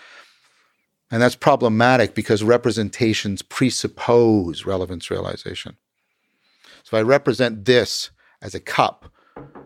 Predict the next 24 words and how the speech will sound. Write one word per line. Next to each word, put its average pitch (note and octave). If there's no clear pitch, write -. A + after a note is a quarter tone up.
the A2
number D3
of G3
properties D3
it A#2
actually A#2
has, A2
and A2+
that A#2
I A#2
even A#2+
have A2
epistemic A2
access A#2+
to, F#2
is -
combinatorially F#2+
explosive. -
I C#3+
select C3
from G2+
those G2+
a -
subset -